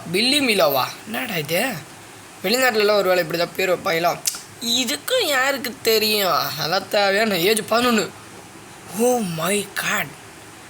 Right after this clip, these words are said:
என்னடா பார்க்க டீனேஜ் கேமர் இருக்கான், ஏன் இது பதினொன்னு தான் ஆச்சுன்றீங்க? அ, பதினொன்னும் டீனேஜ் தான். அ, ஆனா, இல்ல, இல்ல, பதினொன்னு டீனேஜ் கிடையாது, சாரி.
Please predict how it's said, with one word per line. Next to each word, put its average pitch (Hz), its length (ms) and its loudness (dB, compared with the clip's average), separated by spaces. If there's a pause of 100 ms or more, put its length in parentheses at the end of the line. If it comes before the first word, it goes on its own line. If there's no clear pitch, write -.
(140)
என்னடா 226 240 4
பார்க்க 202 380 2
டீனேஜ் 226 480 0
கேமர் 190 280 2
இருக்கான், 185 260 0
ஏன் 208 120 -2
இது 185 160 -6
பதினொன்னு 202 380 2
தான் 175 220 2
ஆச்சுன்றீங்க? 143 420 -6 (920)
அ, 156 260 0
பதினொன்னும் 226 560 4
டீனேஜ் 240 400 2
தான். 208 400 4 (680)
அ, 180 40 4
ஆனா, 214 480 4
இல்ல, 214 320 4
இல்ல, 220 140 6
பதினொன்னு 254 640 4 (220)
டீனேஜ் 208 320 4
கிடையாது, 156 420 2
சாரி. 156 340 0